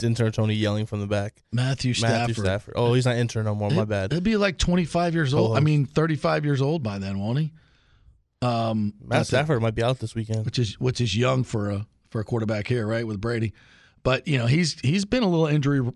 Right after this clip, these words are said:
Speaker 2: pl-, prone lately as well. So I think if you're the Bucs, you wanna, you wanna go young and you want a, a dual threat quarterback. You know, you want a Jalen Hurts, a Kyler Murray. It's the way the league's going, you know? Um, now, obviously, I don't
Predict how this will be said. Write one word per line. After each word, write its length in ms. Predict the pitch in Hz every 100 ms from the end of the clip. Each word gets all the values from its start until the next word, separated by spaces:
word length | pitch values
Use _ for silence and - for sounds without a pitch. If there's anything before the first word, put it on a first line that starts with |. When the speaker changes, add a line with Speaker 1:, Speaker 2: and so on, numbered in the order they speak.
| -
Speaker 2:
pl-, 340 | - 143 135 _ -
prone 360 | - 143 131 127
lately 340 | 131 127 123
as 160 | 113 98
well. 420 | 139 131 95 - _ _ _ _ _
So 420 | - 127 113 107 107 _ _ - _ - -
I 100 | 226
think 160 | 302
if 80 | 240
you're 160 | 156 147
the 80 | 107
Bucs, 360 | 120 131 -
you 100 | 151
wanna, 300 | 160 160 135 -
you 140 | 120
wanna 280 | 143 139 123
go 180 | 98 120
young 420 | 120 120 123 131
and 100 | 113
you 120 | 127
want 260 | 131 127 123
a, 340 | 113 - -
a 100 | 113
dual 260 | 110 135 123
threat 320 | - 123 110
quarterback. 560 | - 110 107 98 92 - _ _ _ _
You 120 | 110
know, 160 | 113 113
you 200 | 113 127
want 220 | 131 131
a 180 | 127 113 - _ _ 123
Jalen 420 | 127 131 131 123
Hurts, 460 | 120 120 117 -
a 80 | 123
Kyler 360 | - 127 123 117
Murray. 340 | 117 117 117
It's 140 | 117 -
the 60 |
way 120 | 147
the 60 | 202
league's 340 | 143 147 123
going, 380 | 98 113 117 98 - _ _ _
you 120 | 110
know? 260 | 127 139 135 _ _ _ _ _
Um, 480 | 107 113 113 110 110 - _ -
now, 120 | 107
obviously, 500 | 131 123 113 123 110
I 80 | 113
don't 180 | 110